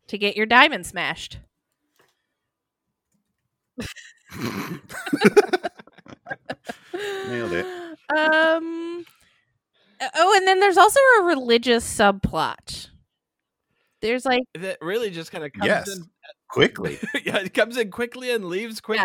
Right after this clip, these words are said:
Speaker 3: quickly.
Speaker 2: With Ian McDermott.
Speaker 3: Yeah.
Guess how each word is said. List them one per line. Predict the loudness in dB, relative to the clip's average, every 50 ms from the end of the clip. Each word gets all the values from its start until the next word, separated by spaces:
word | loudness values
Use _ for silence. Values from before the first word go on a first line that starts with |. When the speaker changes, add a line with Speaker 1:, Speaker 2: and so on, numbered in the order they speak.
| 0 -2
Speaker 3:
quickly. | -4 -6 -12 -16 _ _ _ _ _ _ _ _ _ _ _ _ _ _ _ _ _ _ _ _ _ _ _ _ _ _ _ _ _ _ _ _ _ _ _ -4
Speaker 2:
With | -4 -2 -2 0
Ian | 0 2 2 2
McDermott. | 0 -2 -4 -4 -2 0 0 2 0 -2 -4 -4
Speaker 3:
Yeah. | -4 -4 -4 -4 -6 -8